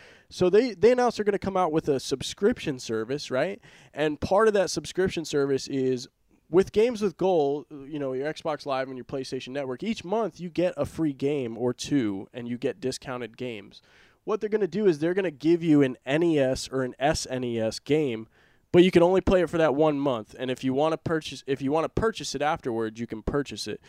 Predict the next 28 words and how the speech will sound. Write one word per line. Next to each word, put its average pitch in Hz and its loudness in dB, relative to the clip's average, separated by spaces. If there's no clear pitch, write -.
So - -14
let 196 -2
me 240 -4
get 220 2
this 196 0
straight. 135 -2
I'm 120 -10
buying 202 -2
your 202 0
system 143 -6
that's 127 -10
three 156 -6
hundred 143 -8
plus 135 -4
bucks. - -10
I 160 -2
gotta 143 0
buy 170 4
the 196 0
membership 180 -2
so - -4
that 127 0
I 131 -2
can 123 -4
at 120 -4
least 147 -4
get 165 2
the, 143 -2